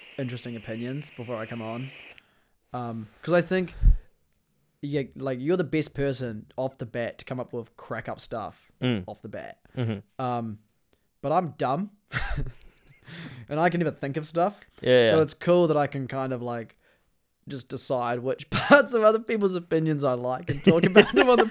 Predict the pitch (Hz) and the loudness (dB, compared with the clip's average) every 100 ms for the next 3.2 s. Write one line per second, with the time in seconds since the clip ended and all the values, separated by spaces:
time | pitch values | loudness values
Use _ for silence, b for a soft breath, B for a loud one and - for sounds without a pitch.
0 | 311 - 233 247 - - 277 349 - 214 | 4 6 6 6 -2 0 6 6 6 -4
1 | - _ - _ _ 247 285 262 214 160 | -6 _ -20 _ _ -10 -6 -6 -6 -8
2 | - 165 170 165 147 - _ - - 95 | 2 6 8 6 2 -8 _ -20 -4 -2
3 | 82 - | -2 -4